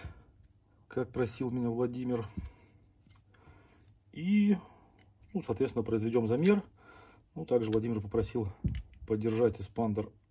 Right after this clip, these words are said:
в закрытом состоянии. Посмотрим, поменяются ли параметры у эспандера после этого. Так, ну вот.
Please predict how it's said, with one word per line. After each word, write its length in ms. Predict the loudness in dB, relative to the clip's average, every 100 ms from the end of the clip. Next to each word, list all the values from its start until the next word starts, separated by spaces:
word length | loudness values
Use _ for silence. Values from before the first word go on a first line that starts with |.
| -2
в 40 | -2
закрытом 400 | -6 -6 -6 -6
состоянии. 640 | -8 0 4 6 6 4 0
Посмотрим, 540 | -6 -2 -2 0 -2 -6 -10 _ -20 -20 -20 -20 _
поменяются 640 | -4 -2 0 2 0 0 -2
ли 80 |
параметры 680 | 0 4 4 4 0 -2 -4 -6 -18 _ -8 -8 -14 -20 -20 _ _ _ -20 -20 _ _ _ _ _ _ _ _ _
у 120 | -6 -6
эспандера 500 | -4 -2 0 2 2
после 400 | 0 -2 4 4
этого. 320 | 4 2 0 -12 -20 -20 _ _ -20 -20 _ _ _ _ -20 -20 -20 _ _ _ _ _ _ -10
Так, 200 | -10 -6
ну 140 | -4
вот. 320 | -2 -2 -4